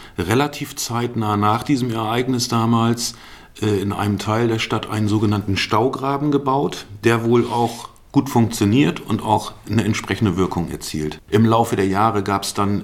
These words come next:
Ähm, zum Beispiel bei einem Verkehrsausbau in der Innenstadt, da sind mehrere Bundesstraßen dann auch betroffen gewesen, ähm, wo man dann, ähm, Regenwasserkanäle mit größerem Durchmesser eingebaut hat. Also man hat da schon dann aufgrund dieses Ereignisses darauf geachtet,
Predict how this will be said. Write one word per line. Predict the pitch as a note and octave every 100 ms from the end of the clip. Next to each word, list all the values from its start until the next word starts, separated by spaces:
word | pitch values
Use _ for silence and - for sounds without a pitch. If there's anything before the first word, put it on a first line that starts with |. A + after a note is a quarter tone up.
| -
Ähm, | G2 G2+ F#2+ F#2 - - - - - - - - - -
zum | - G#2
Beispiel | G#2 - G#2+
bei | G2+
einem | F#2 G2
Verkehrsausbau | - - A#2+ B2 - A2+ A#2 - G#2+ G#2+
in | A#2 A#2
der | -
Innenstadt, | A#2+ C#3 B2+ - A#2+ A2+
da | G2+
sind | F#2+ A2 A2+
mehrere | A#2+ A#2+ G#2+ G#2
Bundesstraßen | A#2+ C#3 B2+ - A#2+ A#2 A#2+ B2
dann | A#2
auch | A2+
betroffen | - A2+ - A#2 B2+ A#2
gewesen, | G#2+ A2 A2+ A2+ A2+ - - - - -
ähm, | G#2+ G#2 G2+ G2 F2 F#2+
wo | G#2+
man | G#2 G2 G2+
dann, | G2 G2+ F#2 - F2
ähm, | F#2+ G2 F#2
Regenwasserkanäle | F#2+ G#2 A2 A2+ A2 A2 - A2 A2 G#2
mit | G2+ -
größerem | G#2+ G#2+ A#2 G#2 F#2+
Durchmesser | A2 A2 G#2+ G2 - F#2+
eingebaut | G2+ G#2+ F#2+ F2+ F2 F2 -
hat. | F#2 - - D#2+
Also | F2
man | F2 F2
hat | G2
da | F2+
schon | - F#2+ G2
dann | F2+ F#2 D#2
aufgrund | - - G#2 G2
dieses | F#2+ E2+
Ereignisses | A1+ B1 E2 - D2+ D2
darauf | - F2+ E2+
geachtet, | F2 A#1 - - E2